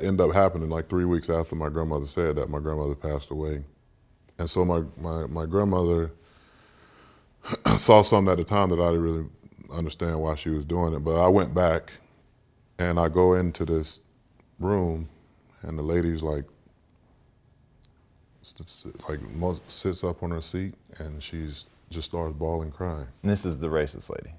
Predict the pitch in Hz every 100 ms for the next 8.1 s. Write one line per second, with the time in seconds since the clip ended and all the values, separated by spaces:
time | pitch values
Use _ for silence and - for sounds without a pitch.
0 | _ - 80 67 - - _ _ _ _
1 | - - - _ - 80 80 76 71 71
2 | - _ _ _ _ _ _ _ _ _
3 | _ _ - 82 82 80 - 78 80 76
4 | 76 73 85 82 - - - 87 85 -
5 | 92 87 85 82 82 85 78 - 80 -
6 | 73 - 82 78 73 73 76 76 80 80
7 | 73 78 80 78 87 78 73 69 76 73